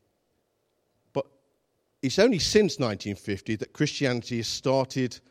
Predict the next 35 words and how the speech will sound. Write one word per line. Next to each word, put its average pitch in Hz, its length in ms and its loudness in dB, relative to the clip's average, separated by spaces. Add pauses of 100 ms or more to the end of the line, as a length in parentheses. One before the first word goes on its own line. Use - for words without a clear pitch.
(420)
to 123 100 -8
take 131 260 2
hold 123 440 2
in 117 200 0
Nepal. 101 640 -4
Before 175 540 2
that, 110 300 0
there 120 120 2
was 113 100 0
hardly 143 460 -2
any 131 200 -2
people 110 360 -6
who 110 160 -2
would 95 100 -6
call 117 160 -4
themselves 107 340 -4
Christians 104 460 -8 (420)
in 117 160 -2
Nepal. 107 360 -4
Something 165 400 0
has 131 120 0
changed 117 420 0
in 107 80 -4
the 104 100 -2
last 110 360 -4 (380)
fifty 113 320 -6
years. 98 480 -4 (400)
And 131 120 2
the 135 60 6
vision 160 360 4
of 123 100 2
United 143 560 2
Vision 135 320 2
for 127 240 -4
Ne-, 123 140 0